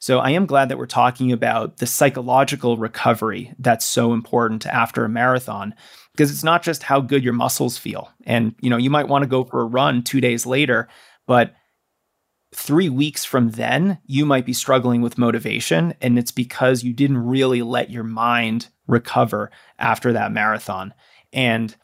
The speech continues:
you know, the last thing I'll add here is I think your note about sequencing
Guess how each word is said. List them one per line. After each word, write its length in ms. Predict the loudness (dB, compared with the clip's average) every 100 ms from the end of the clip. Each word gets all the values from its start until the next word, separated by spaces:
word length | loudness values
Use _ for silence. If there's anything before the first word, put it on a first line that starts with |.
| _ _ _
you 120 | -2
know, 60 | 2
the 100 | 2
last 240 | 2 0
thing 120 | -2
I'll 140 | -2 0
add 240 | 0 -2
here 380 | 0 -2 -2 -2
is 360 | 0 0 -2 -8 _ _ -2
I 80 | 0
think 340 | 2 0 -4 _ _ _ _ -10
your 360 | -4 0 2
note 380 | 2 0 0 -2
about 280 | -2 -2 -2
sequencing 800 | -2 -2 0 0 0 0 0 0